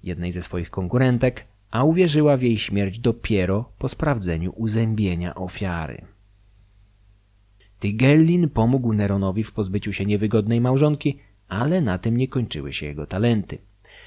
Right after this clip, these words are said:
Był w Rzymie znany z organizacji nieprawdopodobnie efektownych uroczystości. Do legendy przeszła prawdziwa uczta stulecia zorganizowana przez prefekta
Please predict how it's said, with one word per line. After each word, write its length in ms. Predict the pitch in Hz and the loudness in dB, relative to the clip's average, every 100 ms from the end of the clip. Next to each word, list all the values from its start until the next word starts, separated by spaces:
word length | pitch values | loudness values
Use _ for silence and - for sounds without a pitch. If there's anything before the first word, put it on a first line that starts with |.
| - - | -16 -4
Był 380 | 101 160 196 | 4 4 4
w 80 | 180 | 2
Rzymie 320 | 135 143 139 | 2 4 4
znany 320 | 117 110 117 117 | 4 2 2 2
z 60 | |
organizacji 640 | 110 110 113 113 110 117 110 | 2 2 2 2 2 0 0
nieprawdopodobnie 840 | 117 131 123 127 131 131 135 135 | 2 2 0 0 0 0 2 2
efektownych 540 | 123 135 135 127 131 | 0 -2 -2 0 2
uroczystości. 840 | 127 120 113 - 80 65 - - - - _ _ | 2 0 0 -4 -6 -8 -12 -16 -20 -20 _ _
Do 200 | 87 104 | -2 2
legendy 640 | 113 117 123 120 120 117 | 4 4 4 4 4 2
przeszła 380 | 110 - 101 104 | 0 -2 -4 -4
prawdziwa 560 | - 101 104 117 113 - | -4 -4 0 2 2 0
uczta 380 | 127 113 - 117 | -4 -4 -4 -4
stulecia 580 | - 123 127 120 113 90 | -2 2 4 2 0 -2
zorganizowana 720 | 98 120 120 113 107 104 104 | -2 0 0 0 0 0 -4
przez 180 | 107 | -6
prefekta 560 | - 110 - 120 - 113 | -6 -4 -2 -2 -2 -4